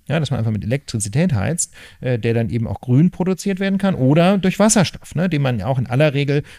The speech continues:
als Heizgas einsetzen kann. Also insofern glaube ich,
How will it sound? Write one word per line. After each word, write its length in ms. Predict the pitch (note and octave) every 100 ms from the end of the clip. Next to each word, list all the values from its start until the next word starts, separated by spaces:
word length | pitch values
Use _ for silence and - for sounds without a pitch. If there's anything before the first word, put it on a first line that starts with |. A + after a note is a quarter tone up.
| -
als 340 | A#2+ - G2
Heizgas 680 | A#2+ C#3 - - F2 G2 -
einsetzen 440 | A#2 G#2+ F2+ -
kann. 160 | G#2+ F#2+
Also 180 | G#2 A2+
insofern 400 | C#3 D#3 D3 D3 - - _ _ _ _ -
glaube 400 | A#2+ B2 C3+ F3+
ich, 260 | E3+ -